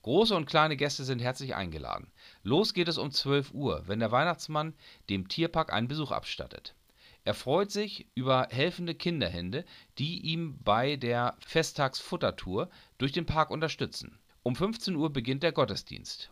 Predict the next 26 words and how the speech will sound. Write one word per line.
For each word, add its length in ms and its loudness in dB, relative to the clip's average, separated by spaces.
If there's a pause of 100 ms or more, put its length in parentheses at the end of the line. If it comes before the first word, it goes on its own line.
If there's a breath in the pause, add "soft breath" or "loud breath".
unter 180 2
freiem 300 2
Himmel 340 -2 (300 loud breath)
rund 320 2
um 360 -2 (120)
das 380 0 (140)
Haus 300 0
der 140 0
Natur. 360 -6 (280 loud breath)
Der 120 2
Eintritt 500 0
in 120 0
den 160 2
Tierpark 500 -2
ist 220 -8
am 160 -2
Heiligabend 540 -2
frei. 320 -4 (380)
Pastor 420 2
Martin 520 2
Biel 400 0 (280 soft breath)
von 300 0
der 280 6
Kirchengemeinde 720 0
Nordhorf 640 0 (280 soft breath)
wird 400 0